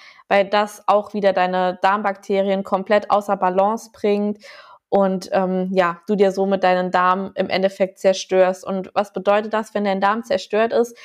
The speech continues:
Dass dein Körper halt einfach die Nährstoffe, die du aufnimmst, sei es jetzt durch die Ernährung, durch Supplemente oder was auch immer, ähm, kann er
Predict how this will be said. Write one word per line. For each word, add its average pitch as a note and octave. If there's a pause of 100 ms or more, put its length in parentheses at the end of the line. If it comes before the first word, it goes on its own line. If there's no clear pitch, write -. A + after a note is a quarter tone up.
(220)
Dass G#3
dein G#3+
Körper G#3+
halt G#3
einfach G#3
die G3
Nährstoffe, G#3
die F#3+
du F3+ (360)
aufnimmst, A3
sei G#3
es G#3+
jetzt G3
durch G3+
die -
Ernährung, A3
durch F#3+
Supplemente F#3+
oder F#3
was F#3
auch -
immer, G#3 (560)
ähm, G3+ (160)
kann A3+
er A3+